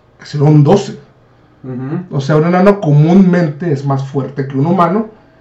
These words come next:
Speaker 1: y es más resistente,
Speaker 2: Ujú.
Speaker 1: porque también le da un más dos a la constitución. Esto se puede bajar a, a manera muy sencilla de que, ok,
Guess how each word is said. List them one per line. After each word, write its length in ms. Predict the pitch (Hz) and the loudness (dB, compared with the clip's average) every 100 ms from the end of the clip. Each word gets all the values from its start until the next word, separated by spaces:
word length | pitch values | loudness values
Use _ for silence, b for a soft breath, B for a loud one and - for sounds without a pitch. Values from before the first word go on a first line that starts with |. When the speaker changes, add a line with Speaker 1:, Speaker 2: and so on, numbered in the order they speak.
| b b - | b b -8
Speaker 1:
y 140 | 160 | -2
es 140 | 143 151 | 0 2
más 220 | 143 143 | 0 0
resistente, 720 | 151 - 131 - 151 170 - _ _ _ | -2 -4 -8 -4 -4 -4 -10 _ _ _
Speaker 2:
Ujú. 240 | 135 131 151 | -12 -10 -4
Speaker 1:
porque 220 | 143 143 | -2 -2
también 300 | 135 139 135 | 0 2 2
le 60 | 143 | 4
da 100 | 143 | 4
un 100 | 143 | 4
más 200 | 143 135 | 2 2
dos 200 | 135 143 | 0 2
a 80 | |
la 220 | 135 131 - | 0 -2 -4
constitución. 1000 | 135 127 - 135 - 131 - 160 147 143 - - _ _ _ _ _ _ _ _ b b b b b b - | -6 -8 -6 -6 -6 -10 -10 -4 -2 -2 -10 -20 _ _ _ _ _ _ _ _ b b b b b b -2
Esto 640 | 190 - 262 233 202 B B B B _ - | -2 2 4 4 2 B B B B _ -4
se 140 | - | -4
puede 280 | - 170 208 | 2 4 6
bajar 380 | 208 185 170 180 | 4 4 2 4
a, 600 | 190 180 165 139 151 147 | 4 4 2 0 0 2
a 40 | |
manera 640 | 147 143 147 165 170 165 B B B _ | 2 2 2 4 2 0 B B B _
muy 220 | 151 160 | -2 -2
sencilla 460 | 139 170 143 175 175 | -2 -6 -4 -2 -2
de 140 | 156 | -2
que, 140 | 147 143 | -6 -6
ok, 160 | 175 | -4